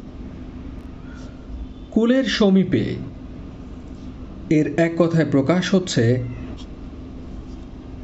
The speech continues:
উপকূল। কোনোভাবেই যা নিবারণ করা যায় না,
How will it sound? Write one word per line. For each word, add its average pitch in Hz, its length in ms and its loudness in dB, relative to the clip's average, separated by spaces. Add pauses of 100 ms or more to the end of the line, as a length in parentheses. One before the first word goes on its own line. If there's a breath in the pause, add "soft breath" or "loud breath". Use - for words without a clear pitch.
(140)
উপকূল। 202 600 4 (960)
কোনোভাবেই 226 680 6
যা 120 400 4 (160)
নিবারণ 202 520 6
করা 131 260 6
যায় 120 240 4
না, 98 160 0